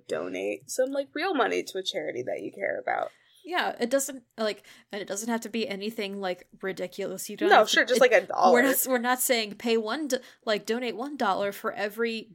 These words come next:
Speaker 2: bell
Speaker 1: Thousand
Speaker 2: or,
Speaker 1: bells
Speaker 2: like,
Speaker 1: or something.
Speaker 2: or, like, Nook Point or whatever.
Speaker 1: <laughs> Right.
Speaker 2: Like, no, just, like, just, like, fi-,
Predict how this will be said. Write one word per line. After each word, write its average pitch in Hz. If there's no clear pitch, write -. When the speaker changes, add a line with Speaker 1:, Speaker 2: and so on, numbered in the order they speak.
Speaker 2:
bell 208
Speaker 1:
Thousand 240
Speaker 2:
or, -
Speaker 1:
bells 190
Speaker 2:
like, 185
Speaker 1:
or 208
something. 170
Speaker 2:
or, 214
like, 202
Nook 202
Point 202
or 202
whatever. 185
Speaker 1:
<laughs> 220
Right. -
Speaker 2:
Like, 339
no, 226
just, -
like, 269
just, 302
like, 330
fi-, 311